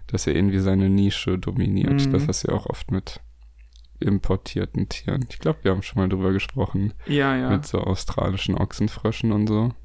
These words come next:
Speaker 2: Ich glaube, dass, also jetzt, äh, fällt mir sofort die Frage ein, gibt's mehr Parasiten bei, ähm,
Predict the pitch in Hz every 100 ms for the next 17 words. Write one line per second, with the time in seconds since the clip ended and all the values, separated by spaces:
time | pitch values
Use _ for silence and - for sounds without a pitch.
0 | - - - - 131 135 147 131 - -
1 | 127 135 - 131 135 - - - 123 -
2 | - 143 135 - - 135 135 131 123 139
3 | 135 135 - 127 127 123 120 120 120 120
4 | - - - 113 113 120 117 113 117 107
5 | 110 107 - 98 98 104 107 - - -
6 | - 110 107 123